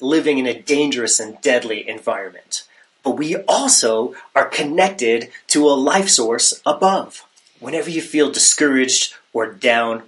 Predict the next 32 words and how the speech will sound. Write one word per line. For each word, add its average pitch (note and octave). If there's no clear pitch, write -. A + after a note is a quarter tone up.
actually G#3+
at -
all G#3+
times, G#2+
we F#3+
are F3+
not G3
supposed E3+
to D3
set D3
our D#3
minds B2+
on B2
what B2
surrounds D3+
us, -
but C#3+
on C3
what's C3
above A2+
us, -
seeking D3+
that B2+
heavenly D3
life G2+
that -
flows C3
through A#2
a G#2+
relationship A2
with G2
Jesus. -